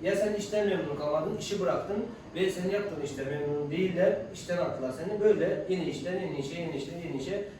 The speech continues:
geçip gidiyor ve ömür bitiyor böyle. İkinci meslek serbest çalışanlar. Bunlar kimler? Doktorlar, avukatlar, ne bileyim kendi işletmesini kurdu, tekstilini açtı, mağazasını açtı vesaire.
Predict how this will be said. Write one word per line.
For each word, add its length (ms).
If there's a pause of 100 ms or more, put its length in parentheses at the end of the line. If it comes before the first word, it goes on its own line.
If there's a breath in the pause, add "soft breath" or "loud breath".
geçip 320
gidiyor 300
ve 120
ömür 240
bitiyor 280
böyle. 280 (480 loud breath)
İkinci 360
meslek 480 (960)
serbest 440
çalışanlar. 560 (380)
Bunlar 340
kimler? 340 (500)
Doktorlar, 720
avukatlar, 680
ne 80
bileyim 300
kendi 220 (200)
işletmesini 800
kurdu, 200 (220)
tekstilini 420
açtı, 220
mağazasını 420
açtı 500
vesaire. 560